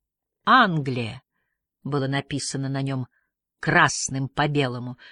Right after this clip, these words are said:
«Можно подумать, кто-то в этом сомневается», — хмыкнула она. Ее взгляд перескочил на следующую улицу,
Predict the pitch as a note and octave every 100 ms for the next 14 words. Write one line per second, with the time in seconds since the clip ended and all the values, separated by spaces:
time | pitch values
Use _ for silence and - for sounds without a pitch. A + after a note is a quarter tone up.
0 | - - A#3+ A#3+ A#3+ A#3+ E4+ - - E4
1 | D4+ D4 C4+ - A#3+ A#3 C#3+ A2+ B2 -
2 | B2+ - - _ - D#3 D3 - C#3 C3+
3 | C3 A#2+ - _ _ _ _ _ _ _
4 | _ F3+ G#3 A3+ F#3+ E3+ G3+ G#3 - G#3+
5 | G3+ - G3 G#3 G3 G3 - F#3 F3 F#3
6 | - G3 G3+ G3+ - G#3+